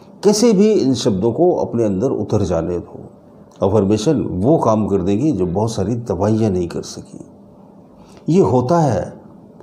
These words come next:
और मैं चाहता हूँ कि आप इन सब चीज़ों पर trust कर लो, क्योंकि मुफ्त में ही आप अपना इलाज कर सकोगे। करने में हर्जी क्या है? थोड़ी कुछ खर्च हो रहे हैं पैसे।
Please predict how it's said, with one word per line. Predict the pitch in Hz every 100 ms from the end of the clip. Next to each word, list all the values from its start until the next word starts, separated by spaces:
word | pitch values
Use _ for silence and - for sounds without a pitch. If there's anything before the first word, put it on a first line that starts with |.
| - -
और | 92
मैं | 101 160
चाहता | 151 104 117
हूँ | 156 185 - -
कि | 110 101
आप | 117 139 101 -
इन | 156
सब | 160 196 -
चीज़ों | 113 101 110
पर | 165
trust | 156 123 117 -
कर | 147
लो, | 120 85 - - - - - - - - - -
क्योंकि | 160 143
मुफ्त | 117 131 -
में | 160
ही | 160 185
आप | 151 107 107
अपना | 101 139
इलाज | 104 90 101
कर | - 123
सकोगे। | 127 - 82 - 80 - - - - - - - - - - - - -
करने | 160 180
में | 226 214
हर्जी | 139 120 175
क्या | 220 220
है? | 170 101 - -
थोड़ी | 170 214
कुछ | 196 -
खर्च | - 127
हो | 139
रहे | 131 113
हैं | -
पैसे। | 104 - - -